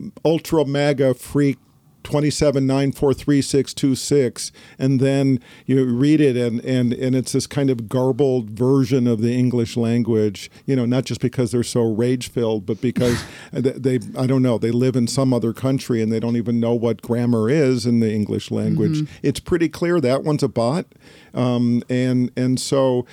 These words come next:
Speaker 1: sometimes you can tell by the language that's used. A lot of times you can tell because, you know, gee, they have so much to say, and, and they've had their account for,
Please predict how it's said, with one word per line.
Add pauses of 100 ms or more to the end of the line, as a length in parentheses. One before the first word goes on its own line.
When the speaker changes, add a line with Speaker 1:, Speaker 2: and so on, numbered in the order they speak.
Speaker 1:
sometimes
you
can
tell
by
the
language
that's
used. (300)
A
lot
of
times
you
can
tell
because, (300)
you
know,
gee,
they
have
so
much
to
say, (420)
and,
and
they've
had
their
account
for,